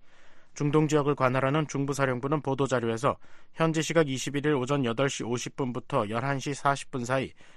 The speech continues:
연합군 항공기가 예멘 내 후티 반군 통제 지역에서 후티 반군이 발사했던 수상무인정 한 척을 성공적으로 파괴했다고 전했습니다.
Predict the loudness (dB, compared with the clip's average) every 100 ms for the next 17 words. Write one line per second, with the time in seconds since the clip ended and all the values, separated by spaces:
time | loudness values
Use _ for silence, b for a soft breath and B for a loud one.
0 | b 2 2 2 -2 0 -2 0 0 0
1 | -2 -2 -6 B B B B B B 2
2 | 6 6 6 4 2 -4 2 2 4 0
3 | 0 0 0 2 2 2 2 0 -2 -6
4 | -4 0 0 0 -2 -2 -2 -2 -2 0
5 | 0 0 -2 -2 0 0 -2 -2 -2 -2
6 | -4 -6 -6 -8 -10 B B -6 -2 0
7 | 0 0 -2 -2 -2 -2 -2 -4 -2 -4
8 | -4 -10 -10 -8 -10 -10 -10 -8 -10 -14
9 | -16 -16 -18